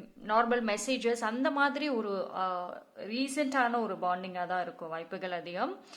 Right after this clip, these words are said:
And இந்த பர்சன் பாத்தீங்க அப்படின்னா, ஆ, maybe உங்க லைஃப்ல, ஆம், although கான்டாக்ட்ல இருக்கலாம், but someone அவங்களுக்கு உங்களை பத்தி முழுசா தெரியாத நபரா இருக்க வாய்ப்புகள் அதிகம்.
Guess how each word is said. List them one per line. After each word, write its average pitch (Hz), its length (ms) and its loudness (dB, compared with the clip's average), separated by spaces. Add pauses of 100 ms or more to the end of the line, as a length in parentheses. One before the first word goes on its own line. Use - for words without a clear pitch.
(300)
And 294 140 4
இந்த 330 200 2
பர்சன் 359 500 4
பாத்தீங்க 262 320 4
அப்படின்னா, 226 800 -2
ஆ, 214 320 0 (180)
maybe 277 220 2
உங்க 233 200 2
லைஃப்ல, 262 800 2
ஆம், 190 680 -6 (340)
although 226 460 0
கான்டாக்ட்ல 302 500 6
இருக்கலாம், 269 420 4
but 277 160 2
someone 277 360 0 (460)
அவங்களுக்கு 311 380 2
உங்களை 285 200 4
பத்தி 294 180 2
முழுசா 302 540 4
தெரியாத 233 480 4
நபரா 214 340 0
இருக்க 202 260 -4
வாய்ப்புகள் 190 440 -4
அதிகம். 180 460 -8